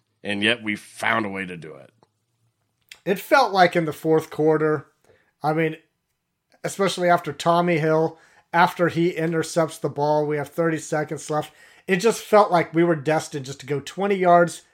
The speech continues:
Speaker 2: kick a field goal to win it. We, you know, continue the streak against Iowa, <laughs> two in a row.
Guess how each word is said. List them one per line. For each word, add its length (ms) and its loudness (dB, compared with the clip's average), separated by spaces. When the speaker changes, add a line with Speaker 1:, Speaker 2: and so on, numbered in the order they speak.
Speaker 2:
kick 200 2
a 60 -4
field 320 0
goal 180 6
to 120 -6
win 260 2
it. 200 0
We, 420 -2
you 120 -8
know, 120 -4
continue 760 4
the 140 2
streak 500 0
against 440 2
Iowa, 560 6
<laughs> 440 -12
two 260 4
in 80 2
a 100 0
row. 520 4